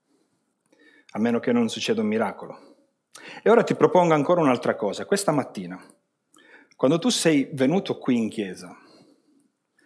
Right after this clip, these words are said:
quando tu hai parcheggiato la tua macchina, quando hai posato il tuo giaccone, quando ti sei seduto, ti sei avvicinato agli altri.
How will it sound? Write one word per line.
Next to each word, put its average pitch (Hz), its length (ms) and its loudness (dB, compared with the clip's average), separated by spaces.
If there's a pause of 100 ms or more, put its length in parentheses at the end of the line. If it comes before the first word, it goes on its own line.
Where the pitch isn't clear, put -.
(340)
quando 123 220 0
tu 131 100 0
hai 113 80 2
parcheggiato 120 560 0
la 101 100 -4
tua 104 140 -8
macchina, 95 500 -14 (800)
quando 110 240 -4
hai 107 60 -4
posato 110 360 -2
il 101 100 -8
tuo - 540 -10
giaccone, 151 720 -4 (760)
quando 120 280 0
ti 120 100 -6
sei 113 140 -4
seduto, 151 520 -4 (1080)
ti - 100 -12
sei 208 200 -2
avvicinato 110 560 -6
agli 98 120 -12
altri. - 420 -18